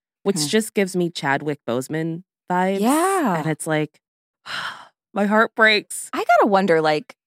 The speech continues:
Speaker 2: if you're his friends
Speaker 1: Yeah.
Speaker 2: that, that don't know about it, like, are you upset that you didn't know about it, do you think?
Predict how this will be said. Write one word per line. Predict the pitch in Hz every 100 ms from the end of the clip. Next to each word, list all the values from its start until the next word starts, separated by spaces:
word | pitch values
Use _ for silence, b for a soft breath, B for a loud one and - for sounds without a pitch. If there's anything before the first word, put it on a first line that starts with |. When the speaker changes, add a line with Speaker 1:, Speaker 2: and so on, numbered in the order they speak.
| _
Speaker 2:
if | - 320
you're | 240 294 370
his | - 415 -
friends | - 196 160 127 143 214 233 -
Speaker 1:
Yeah. | 147 147 151 151
Speaker 2:
that, | 175 -
that | 170 151
don't | 196 196
know | 151 135
about | 117 98 117
it, | 127
like, | 175
are | 175
you | 202 240
upset | 247 - - -
that | 302
you | 294
didn't | 330 349
know | 349 349
about | 339 330
it, | 359
do | 359
you | 349
think? | 381 403 -